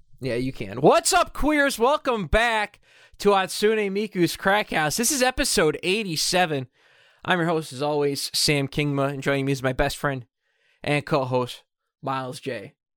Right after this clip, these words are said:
Miles, I got one number on the mind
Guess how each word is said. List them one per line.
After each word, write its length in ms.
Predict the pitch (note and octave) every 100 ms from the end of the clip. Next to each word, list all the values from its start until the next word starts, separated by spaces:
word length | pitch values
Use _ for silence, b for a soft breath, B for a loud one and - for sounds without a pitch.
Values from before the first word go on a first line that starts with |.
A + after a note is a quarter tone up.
| -
Miles, 600 | D3+ A3 - - - - _ _ _ _ _ _ _ _ _ _ _ _ _ _ _ _ _ _ E3
I 120 | A3
got 240 | C#4 F#3+
one 300 | D#3 E3+ F3
number 340 | D3 D3 C3+ A#2+
on 140 | G#2+
the 60 | G#2+
mind 340 | G2+ F2+ G#2